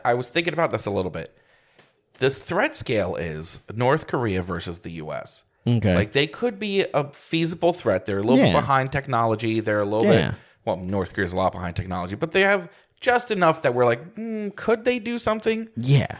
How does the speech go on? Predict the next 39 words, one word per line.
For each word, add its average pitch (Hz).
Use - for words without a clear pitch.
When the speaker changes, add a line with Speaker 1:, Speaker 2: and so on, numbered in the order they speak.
Speaker 1:
And 165
they're 170
a 170
little 202
bit 196
more 190
aggressive. 160
They're 139
actively 147
raiding 110
our 98
freighters. 87
Speaker 2:
Yeah. 76
Speaker 1:
So 123
here's 233
the 208
scenario. 139
Speaker 2:
We 156
send 139
everybody 143
Speaker 1:
Yeah, 123
Speaker 2:
down 139
to 143
Speaker 1:
he's, 156
Speaker 2:
police. 120
Speaker 1:
yeah, 131
here's 240
Speaker 2:
Like, -
Speaker 1:
the 143
Speaker 2:
it -
gets 185
to 180
Speaker 1:
scenario. 175
Speaker 2:
police 175
and 156
we 135
stop. 120
<laughs> -
Speaker 1:
Yeah. 123